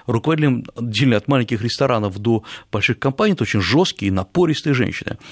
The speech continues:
И, э, китайская семья чаще всего так устроена, что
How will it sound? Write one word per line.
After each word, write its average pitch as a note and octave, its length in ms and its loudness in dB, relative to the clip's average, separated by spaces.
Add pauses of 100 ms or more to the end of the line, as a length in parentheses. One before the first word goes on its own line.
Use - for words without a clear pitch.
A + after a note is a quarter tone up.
(300)
И, B2 420 4
э, G#2+ 640 2
китайская A#2 360 -2
семья F3 280 0
чаще A2+ 400 -4
всего G#2+ 180 -2
так - 220 -4
устроена, E3+ 420 0
что C3 260 0